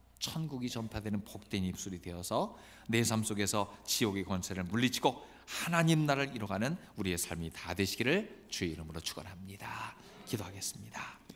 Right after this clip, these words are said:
우리 함께 기도할 때에 하나님께서 우리를 부르신 것은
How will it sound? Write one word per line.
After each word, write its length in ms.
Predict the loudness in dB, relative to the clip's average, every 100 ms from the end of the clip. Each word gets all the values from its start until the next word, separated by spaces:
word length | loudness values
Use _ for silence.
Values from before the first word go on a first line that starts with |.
| -20 -20 -20 -20 -12 -6
우리 100 | -4
함께 240 | -4 -4 -6
기도할 360 | -6 -6 -6
때에 440 | -4 -2 0 0 -2 -8 -18 -10
하나님께서 460 | -2 0 2 0 -2
우리를 240 | -2 -4
부르신 380 | -6 -6 -4 -2
것은 500 | -2 0 0 2 0